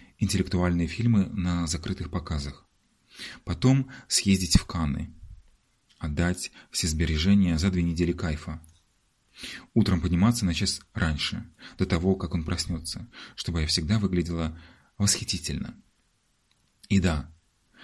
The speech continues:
не надо ему надоедать. Не звонить, не приставать с расспрос-, с расспросами, кто звонил, почему ты улыбался той блондинке из кондитерской. Разве твой рабочий день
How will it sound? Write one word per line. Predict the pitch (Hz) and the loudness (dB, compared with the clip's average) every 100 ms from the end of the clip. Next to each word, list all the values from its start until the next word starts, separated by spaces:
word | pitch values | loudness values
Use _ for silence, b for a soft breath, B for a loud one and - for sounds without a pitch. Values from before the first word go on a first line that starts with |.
| B B | B B
не | 98 101 | 4 6
надо | 87 95 123 | 6 4 4
ему | 120 92 95 101 - | 4 4 4 2 0
надоедать. | 95 95 85 76 - - _ _ _ _ _ _ _ _ _ | 2 2 2 -2 -6 -12 _ _ _ _ _ _ _ _ _
Не | 104 110 | 6 6
звонить, | 101 92 80 98 - _ _ b b b b | 6 4 2 -2 -6 _ _ b b b b
не | 104 107 | 4 4
приставать | 104 - 107 120 117 - b b | 4 2 4 2 2 -6 b b
с | - | 0
расспрос-, | 107 - 87 82 - - | 0 0 -4 -4 -6 -6
с | - - | -2 2
расспросами, | 107 - 87 - 110 120 120 B B B B - | 2 2 -2 0 0 0 -4 B B B B -4
кто | - | 2
звонил, | 123 110 95 90 92 90 - | 6 6 6 4 0 -4 -4
почему | 98 123 123 | 0 2 2
ты | 123 | 2
улыбался | 98 95 92 98 98 95 | 2 4 4 2 0 -4
той | - 101 | 0 2
блондинке | 92 90 82 95 98 98 85 B B - | 4 4 4 2 4 2 0 B B -4
из | - | 2
кондитерской. | 98 90 92 90 - 85 85 - _ B B B B B | 2 2 0 -2 -2 -6 -6 -14 _ B B B B B
Разве | 92 87 76 | 2 2 2
твой | 76 80 | -2 -2
рабочий | 80 80 76 82 | 0 0 0 0
день | 87 82 | 2 2